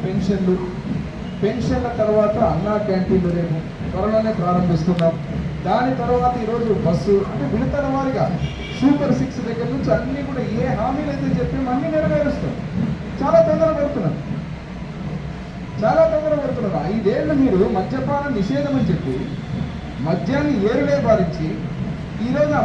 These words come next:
మద్యపాన నిషేధానికి కూడా దాని మీద ఇరవై ఐదు వేల కోట్ల అప్పులు తెచ్చి, ఇష్టారాజ్యంగా పరిపాలన చేసినందుకు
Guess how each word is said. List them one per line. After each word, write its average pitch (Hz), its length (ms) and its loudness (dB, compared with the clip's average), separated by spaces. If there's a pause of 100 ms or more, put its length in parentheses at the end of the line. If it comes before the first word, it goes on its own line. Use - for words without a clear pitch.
మద్యపాన 285 520 0 (160)
నిషేధానికి 285 600 -2
కూడా 302 200 0 (380)
దాని 247 260 0
మీద 285 140 0 (120)
ఇరవై 262 260 0
ఐదు 262 160 0
వేల 254 140 2 (100)
కోట్ల 262 280 -2
అప్పులు 269 280 2
తెచ్చి, 160 260 0 (960)
ఇష్టారాజ్యంగా 294 760 2
పరిపాలన 277 500 2
చేసినందుకు 269 460 2